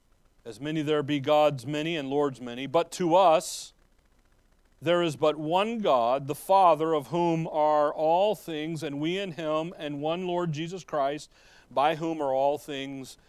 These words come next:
and we by him." Again, just that issue of heaven, whether,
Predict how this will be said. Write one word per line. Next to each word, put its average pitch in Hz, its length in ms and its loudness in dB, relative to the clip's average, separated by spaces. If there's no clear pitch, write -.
and 135 200 -10
we 131 200 -4
by 117 520 -2
him." 120 420 -6
Again, 147 460 -2
just 165 320 -2
that 214 180 0
issue 185 480 -2
of 156 280 0
heaven, 156 420 0
whether, 147 340 0